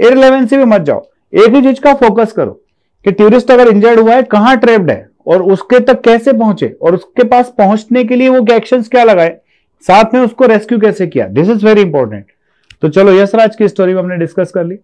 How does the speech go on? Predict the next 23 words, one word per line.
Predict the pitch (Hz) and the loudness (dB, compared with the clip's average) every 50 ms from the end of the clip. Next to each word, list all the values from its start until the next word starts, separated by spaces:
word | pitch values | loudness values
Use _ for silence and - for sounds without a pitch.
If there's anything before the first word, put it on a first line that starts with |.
| _ _ _ _ _ _ - | _ _ _ _ _ _ -2
अब | 185 208 208 226 | -2 0 2 2
आते | 220 226 220 220 233 226 | 0 0 0 0 -2 0
हैं | 226 214 | 0 0
रोशन | 170 175 185 180 - 233 220 | 0 0 -2 -2 -4 -8 -6
शर्मा | 202 - 180 180 185 202 214 208 | -4 -4 -4 -4 -2 -4 -6 -4
की | - 202 175 | -4 -6 -6
story | - - 147 131 131 | -4 -4 -4 -4 -4
पर। | 131 180 208 | -4 -6 -4
रोशन | 175 165 175 165 226 226 208 | -4 -4 -4 -4 -4 -6 -4
शर्मा | 196 202 185 190 202 202 | -4 -2 -2 -2 -4 -4
कह | 180 175 | -4 -4
रहे | 175 208 196 | -4 -2 -4
हैं | 180 | -4
mood | 170 180 208 202 196 | -4 -2 -4 -4 -2
positive | - 170 170 160 165 - 202 175 196 | -2 -2 -2 -2 -4 -4 -4 -4 -2
है, | 226 | -4
main | 226 185 175 185 202 196 | -4 -4 -4 -4 -4 -4
character | 190 190 185 175 180 - 196 180 | -4 -4 -4 -4 -6 -6 -6 -6
nineteen | 165 156 165 170 165 190 190 180 | -6 -8 -8 -6 -4 -4 -4 -4
year | 170 170 165 165 | -6 -8 -8 -6
का | - 202 190 | -6 -6 -6
male | 170 135 135 160 190 190 175 | -4 -4 -2 -2 -2 0 -2
है। | 196 214 - _ | -4 -6 -8 _